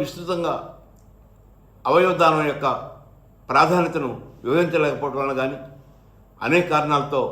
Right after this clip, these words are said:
ఆశించిన మేరకు భారతదేశంలో అవయవ దానాలు కానీ, శరీర దానం కానీ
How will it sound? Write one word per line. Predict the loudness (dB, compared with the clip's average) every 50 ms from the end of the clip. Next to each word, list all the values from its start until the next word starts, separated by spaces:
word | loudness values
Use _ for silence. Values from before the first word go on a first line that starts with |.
| -8 -12 -18 -20 -20 -20 -20 -20 -20 -20 -10 -2
ఆశించిన | 0 0 0 2 0 -2 -2 -2 -2 -2 -2
మేరకు | -2 -2 -4 -4 -6 -6 -8 -10 -16 -20 -20 -20 -20 -18 -8 -2 2
భారతదేశంలో | 2 4 4 2 0 -2 -2 -2 -4 -4 -2 -4 -4 -4 -8 -12 -18 -20 -20 -20 -20 -20 -20 -20 -20 -20 -20 -20 -14 -6 0 2
అవయవ | 4 4 4 4 2 2 2
దానాలు | 2 2 2 2 0 0
కానీ, | 0 -2 -4 -6 -10 -12 -18 -20 -20 -20 -20 -20 -20 -20 -20 -20 -20 -20 -14 -4 0
శరీర | 2 4 4 4 4 4 2 0 -2 -6 -12 -14 -18 -14 -6 -2
దానం | 0 2 2 2 0 0 -2
కానీ | -2 -2 -4